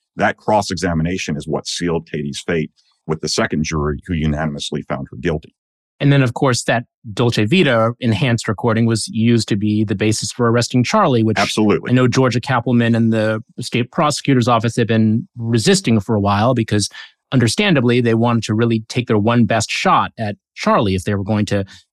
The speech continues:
Speaker 2: go after him.
Speaker 1: And they wanted Katie to flip. I mean,
Speaker 2: Yep.
Speaker 1: they thought all that time that Katie, you know, who's gonna spend six years in jail when they have information that can land a much bigger fish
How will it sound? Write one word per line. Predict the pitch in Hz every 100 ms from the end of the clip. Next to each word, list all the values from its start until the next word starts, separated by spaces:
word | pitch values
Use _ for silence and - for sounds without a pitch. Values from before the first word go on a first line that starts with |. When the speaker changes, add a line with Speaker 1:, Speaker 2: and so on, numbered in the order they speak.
| -
Speaker 2:
go | 120
after | 190 185 -
him. | - 80 71
Speaker 1:
And | 107
they | 127
wanted | 117 165 143
Katie | 156 160
to | 131
flip. | - 143 214 - _ _ 98
I |
mean, | 92
Speaker 2:
Yep. | 156
Speaker 1:
they | 131
thought | 151 - 139 123
all | 101 127 165
that | 143 143 -
time | 107 185 127 110
that | 101 -
Katie, | 127 139 120 101 - _
you | 143
know, | 127
who's | 165 208
gonna | 202 143
spend | 131 - 135 120
six | - - - 196 -
years | 82 80 87 180 92 82 80 -
in | 110 110
jail | 82 76 147 143 87 95 - _ _ _
when | 107 117 120 120 - -
they | 95 78 82 87 123
have | - 117 160 143
information | 151 131 120 127 175 117 110
that | 101 104
can | 113 101
land | 90 95 117 120 -
a | 104
much | 95 101 131 -
bigger | 87 117 92
fish | 80 - 151 123 - -